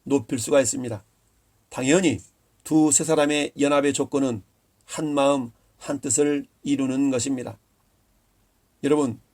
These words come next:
소 한 마리가 끄는 힘은 어느 정도라고 생각하십니까? 소 한 마리가 끄는 힘은 약 육 톤 정도라고 합니다. 그런데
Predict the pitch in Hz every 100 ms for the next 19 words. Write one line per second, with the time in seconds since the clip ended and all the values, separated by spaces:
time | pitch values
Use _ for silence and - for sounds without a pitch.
0 | _ _ _ _ _ - 156 151 151 147
1 | 143 135 110 - _ _ _ - 190 180
2 | 175 180 127 92 _ _ _ _ 147 156
3 | 147 147 139 139 147 143 127 - - 143
4 | 139 - 139 143 120 151 233 _ _ _
5 | _ _ _ _ _ _ _ - 165 165
6 | 156 156 151 165 151 180 135 - _ _
7 | 135 143 - _ _ - 160 - - 175
8 | 151 135 143 139 135 131 143 131 120 107
9 | - _ _ _ _ _ _ _ _ _
10 | 151 147 143 127